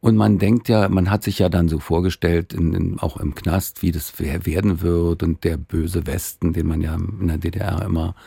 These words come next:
auch, ähm, vorgeführt bekam. Und dann dachte ich, ja, es wird sicherlich ganz schwer werden in der, im Westen und das Wolfsgesetz des Kapitalismus und so weiter und so weiter, jeder gegen jeden.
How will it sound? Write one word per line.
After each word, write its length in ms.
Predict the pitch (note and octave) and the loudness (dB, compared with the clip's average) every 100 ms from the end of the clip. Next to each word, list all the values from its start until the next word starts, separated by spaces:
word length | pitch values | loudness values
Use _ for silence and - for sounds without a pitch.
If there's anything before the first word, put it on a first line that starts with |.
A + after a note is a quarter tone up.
| - - - - | -20 -20 -20 -6
auch, 380 | E2+ D#2 - - | -6 -4 -6 -2
ähm, 440 | E2+ F2 G2+ - - _ - - | -2 -2 -6 -10 -18 _ -18 -10
vorgeführt 600 | - E2+ F2 - F#2 F2+ | -2 -2 -2 -4 -4 -4
bekam. 420 | - - E2 E2+ - - - _ | -6 -2 -2 -2 -6 -20 -20 _
Und 160 | G#2 G2 | 2 4
dann 140 | G2 | 4
dachte 220 | G#2 - | 2 0
ich, 80 | G#2 | 2
ja, 100 | A2 | 2
es 140 | G#2+ | 2
wird 120 | G#2+ G2 | 0 -2
sicherlich 360 | G#2+ A2+ F2+ | 0 0 0
ganz 220 | F#2+ F2 | -2 -2
schwer 600 | - - C#2+ F2+ A#2 C3 | -2 -2 0 2 2 2
werden 580 | A#2 A#2+ A2+ A2+ A2 A2+ | 2 2 4 2 2 0
in 180 | A2 G2+ | 0 2
der, 280 | G2 G2+ G2+ | 2 2 0
im 220 | G2 F#2 | 0 2
Westen 680 | F2 F#2+ - - - F#2 F#2+ | 2 0 -2 -6 0 2 2
und 280 | G2 E2+ - | 0 -2 -2
das 260 | - - | -6 -4
Wolfsgesetz 920 | F2 F#2+ - - F#2 F2 E2+ E2+ - - | 0 0 0 -4 -2 0 0 -2 -10 -8
des 180 | F#2+ - | -8 -4
Kapitalismus 1080 | E2+ E2+ - F2 G#2 - - F#2 E2 G#2+ | -4 -4 -2 2 0 -2 0 0 -2 -8
und 260 | - G#2+ A#2 | -4 -2 0
so 260 | - G2 - | -2 -4 -2
weiter 460 | A2 - A2+ A#2 - | -4 -2 -4 -4 -10
und 80 | E2+ | -6
so 80 | - | 0
weiter, 300 | B2 C3+ G#2 | 0 0 0
jeder 260 | F#2 F#2 | 0 0
gegen 240 | F2 - - | -4 -8 -2
jeden. 320 | A2+ G#2+ | -2 -2